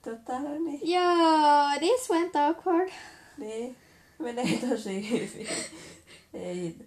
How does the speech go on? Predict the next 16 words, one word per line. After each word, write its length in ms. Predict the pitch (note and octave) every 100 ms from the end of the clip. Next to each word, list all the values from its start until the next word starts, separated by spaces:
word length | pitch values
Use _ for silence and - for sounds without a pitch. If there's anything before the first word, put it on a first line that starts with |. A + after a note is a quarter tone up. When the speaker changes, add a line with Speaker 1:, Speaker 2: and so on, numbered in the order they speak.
| - - _ -
Speaker 1:
sitä 220 | G#3+ A3
kun 140 | G3+ F#3
vaan 180 | F3+
ajattelee, 540 | F3+ D#3+ E3 - - C#3
niin 160 | B2+
on, 100 | G#2+
tulee 280 | - D3+ D3
sellainen, 520 | - D3 - D#4+ - -
Speaker 2:
No, 60 |
Speaker 1:
et 120 | -
ei 340 | - - - D4+
Speaker 2:
joo. 320 | D4 D4 E4
Speaker 1:
hitto. 260 | D#4+ - A#3+ B3 C4+ _ _ _ _ _ _ _ - _ _
Ne 220 | F#3 F3
ihan 300 | F3+ G#3 F#3+
perushommia. 920 | - E3+ E3 D#3+ - G3 E3 F3 -